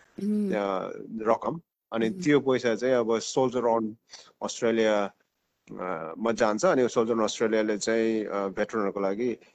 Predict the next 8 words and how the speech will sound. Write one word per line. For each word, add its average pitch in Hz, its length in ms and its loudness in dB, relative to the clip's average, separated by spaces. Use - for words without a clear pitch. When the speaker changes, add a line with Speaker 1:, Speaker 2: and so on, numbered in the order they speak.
Speaker 2:
अ, 101 320 -2
मानसिक, 117 480 2
अ, 101 340 -4
स्वास्थ्यको 113 480 0
देखि 117 240 -2
लिएर 117 300 4
उनीहरूको, 120 440 2
अम, 101 760 0